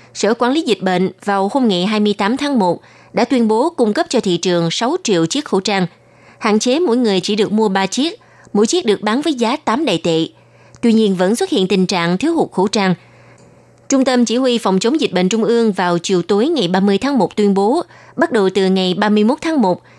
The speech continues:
chính phủ mỗi ngày sẽ cung cấp hai triệu sáu trăm nghìn chiếc khẩu trang y tế cho người dân. Còn đối với nhu cầu sử dụng khẩu trang trong công tác phòng chống dịch bệnh khi thi hành công vụ và y tế,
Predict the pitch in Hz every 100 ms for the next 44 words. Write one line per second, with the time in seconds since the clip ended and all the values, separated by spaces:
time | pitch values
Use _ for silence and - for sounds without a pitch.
0 | - - 320 339 185 208 269 196 254 185
1 | 170 - - - 233 269 240 359 403 -
2 | 254 233 - 185 170 175 - 320 285 202
3 | 190 170 165 294 - 202 214 180 190 202
4 | 196 294 240 165 151 196 185 - - -
5 | - - - 240 233 294 359 277 240 202
6 | 185 262 220 180 196 240 254 220 214 214
7 | 208 220 208 359 233 180 254 233 - 180
8 | 175 180 - - 269 254 254 226 180 226
9 | 220 190 175 175 175 180 170 214 202 202
10 | 226